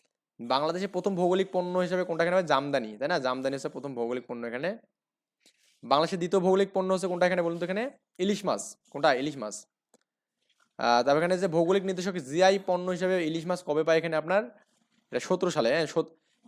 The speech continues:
ইলিশ মানে সতেরো, সতেরো, সতেরোই আগস্ট দুই হাজার সতেরো। সতেরোই আগস্ট দুই হাজার সতেরো, ওকে, সতেরোই আগস্ট দুই হাজার সতেরো। কোন ধরনের পণ্য হিসেবে বাংলাদেশে ইলিশ মাছ, আহ, এনে সত্ত্ব অর্জন করেন এখানে? ওকে, এটা হচ্ছে কিসের জন্য এখানে? জিআই হিসেবে,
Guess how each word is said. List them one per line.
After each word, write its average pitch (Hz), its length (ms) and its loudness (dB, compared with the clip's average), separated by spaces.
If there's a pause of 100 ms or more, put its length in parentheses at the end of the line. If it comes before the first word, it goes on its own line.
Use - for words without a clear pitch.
(160)
ইলিশ 196 240 2
মানে 208 200 4
সতেরো, 208 300 -2
সতেরো, 117 400 -6 (140)
সতেরোই 175 340 0
আগস্ট 196 440 4 (180)
দুই 139 140 0
হাজার 147 100 4
সতেরো। 123 400 -6 (640)
সতেরোই 160 380 4
আগস্ট 175 280 8
দুই 165 60 4
হাজার 165 140 8
সতেরো, 135 320 -2
ওকে, 139 220 0
সতেরোই 147 360 0
আগস্ট 175 220 2
দুই 156 100 2
হাজার 156 140 0
সতেরো। 165 360 0 (1080)
কোন 208 280 2
ধরনের 208 320 6 (100)
পণ্য 190 260 2
হিসেবে 190 260 0
বাংলাদেশে 165 400 0
ইলিশ 160 220 -6
মাছ, 170 360 -2
আহ, 123 520 -2 (520)
এনে 123 160 -6
সত্ত্ব 160 340 0
অর্জন 160 220 4
করেন 143 160 2
এখানে? 156 380 -4
ওকে, 180 200 -2
এটা 170 120 2
হচ্ছে 170 160 -2
কিসের 170 320 -6
জন্য 175 140 -4
এখানে? 190 200 -2
জিআই 160 280 4
হিসেবে, 107 320 -4